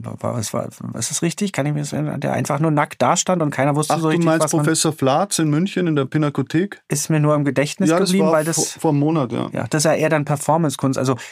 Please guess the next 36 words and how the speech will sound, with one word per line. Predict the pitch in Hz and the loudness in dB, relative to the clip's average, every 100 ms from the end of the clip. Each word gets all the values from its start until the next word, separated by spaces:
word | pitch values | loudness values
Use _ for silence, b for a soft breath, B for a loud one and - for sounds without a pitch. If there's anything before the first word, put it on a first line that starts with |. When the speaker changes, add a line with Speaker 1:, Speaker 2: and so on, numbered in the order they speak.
| B | B
Speaker 1:
gibst | 135 151 - | -2 -2 0
du | 156 | 0
dir | 147 | 2
denn | 139 | 2
sowas | 135 127 117 | 2 0 2
auch? | 113 208 277 | 2 2 -2
Ich | - | 0
Speaker 2:
Ja. | 139 110 - - | 0 0 -4 -4
Speaker 1:
Ja? | 123 180 - _ - B B B B B _ - - | 0 0 -4 _ -20 B B B B B _ -14 -8
Ich | - | 0
meine, | 151 139 | 2 2
so, | 139 139 - | 2 0 -4
dein | - - 127 139 135 120 | -8 -8 -2 0 0 0
Job | 135 143 151 | 2 2 0
ist | 135 | -2
ja | 139 | 0
auch | 143 135 | 2 0
D | 127 139 | -2 -2
J, | 143 143 135 135 135 135 | 0 2 2 2 0 -2
kann | - 139 | -2 0
man | 135 | 2
ja | 131 135 | 2 0
auch, | 127 | 0
würdest | 185 185 | 0 0
du | 156 | 0
D | 165 | 0
Js | 190 202 190 | 2 2 0
als | - | -2
Künstler | 202 240 - | -2 -2 0
bezeichnen | 120 117 127 123 127 | -4 -2 -4 -4 -8
zum | 120 | -4
Beispiel? | 120 120 - - | -4 -4 -6 -4
Also | 127 123 | -2 0
Speaker 2:
Nicht | 131 139 - | 0 -2 -2
mehr | 147 | 0
alle. | 101 139 135 107 104 | 2 0 0 -2 -6